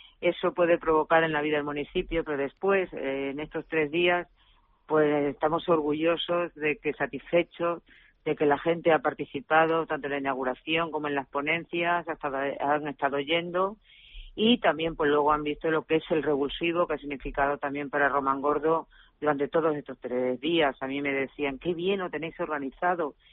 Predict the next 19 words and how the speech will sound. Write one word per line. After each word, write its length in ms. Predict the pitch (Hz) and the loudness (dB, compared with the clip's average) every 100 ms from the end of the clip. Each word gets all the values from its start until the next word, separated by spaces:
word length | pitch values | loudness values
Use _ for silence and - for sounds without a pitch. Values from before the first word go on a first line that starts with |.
| _ | _
qué 100 | - | -2
bien 160 | 185 196 | 0 0
está 180 | 185 170 | -4 -4
saliendo 360 | 165 156 139 | -2 -4 -4
todo". 360 | 135 190 170 147 | 0 0 0 -2
Y 140 | 143 | -4
yo 160 | 139 131 - | -4 -6 -8
siempre, 580 | 143 135 151 147 143 131 - - - | -10 -4 0 0 0 -6 -18 -16 -4
mi 80 | 147 | -2
respuesta 440 | 147 - 160 165 | -2 -2 0 0
hacia 260 | 151 160 156 | 0 0 0
ello 200 | 151 151 | 0 0
era, 320 | 147 147 147 151 | 0 -2 -2 -2
yo 120 | 156 | 0
les 120 | 156 147 | 0 0
decía: 280 | 147 156 | -4 -4
"Os 80 | 147 | -2
sentí 280 | 156 156 214 | -4 2 2
orgulloso 760 | 202 202 196 208 - 190 185 | 4 4 4 2 0 -2 -4